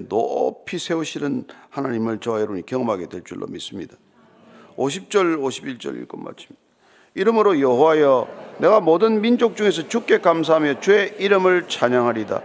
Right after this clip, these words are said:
여호와께서 그의 왕에게 큰 구원을 주시며 기름 부음 받은 자에게 인자를 베푸시며 영원하도록 다윗과 그 후손에게로다." 하였더라. 결론이 뭐예요? 아, 감사할 수밖에 없죠.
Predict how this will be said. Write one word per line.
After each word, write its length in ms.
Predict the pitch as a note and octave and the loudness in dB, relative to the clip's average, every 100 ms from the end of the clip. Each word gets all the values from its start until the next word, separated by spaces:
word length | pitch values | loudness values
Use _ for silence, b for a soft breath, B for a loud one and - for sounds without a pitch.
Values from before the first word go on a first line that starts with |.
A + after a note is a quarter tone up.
| B B B - | B B B 2
여호와께서 420 | F3 G3 F#3+ F3+ | 4 6 2 2
그의 140 | F#3+ | 2
왕에게 380 | F3+ F3 F3+ E3+ | 4 4 4 0
큰 400 | - - A#3+ A#3 | -4 -2 0 0
구원을 320 | G#3 G3+ F#3 D#3+ | 4 4 4 2
주시며 420 | D3+ C#3 B2 G2+ | -2 -2 -2 -2
기름 320 | - G3+ G3+ F3+ | -2 0 0 4
부음 240 | F#3 E3 | 2 4
받은 240 | D#3+ D#3 | 2 2
자에게 320 | C#3 C3 B2+ - | 0 -2 -6 -4
인자를 500 | G#3 B3+ A#3 A3 F#3+ | 2 4 4 4 4
베푸시며 600 | E3 C#3 C#3 A#2+ B2+ G2 B B B - A#2+ | 0 -2 -8 -4 -4 -4 B B B -6 2
영원하도록 920 | E3+ G#3+ A#3 B3 B3 A#3+ A#3 A#3 A3+ | 6 6 6 6 6 6 6 4 2
다윗과 480 | - F#3 F#3+ - F#3 | 4 4 4 2 2
그 200 | E3 F3+ | 2 0
후손에게로다." 840 | D3+ - D3+ C3+ A#2+ A2 A#2+ B2+ A#2+ | 0 0 2 2 2 4 4 4 4
하였더라. 560 | B2 A2+ G#2+ A2 F2+ - B B B B _ - | 0 -4 -2 -2 -2 -8 B B B B _ 2
결론이 420 | B3 D4+ E4 D#4 | 4 6 6 4
뭐예요? 600 | G#3+ D#3 D3+ F#3+ F3+ - - | 4 4 4 0 -4 -8 -14
아, 520 | - B2+ C3 B2+ A2 - | -10 -8 -8 -10 -14 -16
감사할 580 | - A2 A#2+ C3 D3+ D#3 | -10 -2 -2 -2 -4 -6
수밖에 420 | - D#3 D3 E3 | -2 -4 -2 -6
없죠. 280 | C#3+ - | -6 -6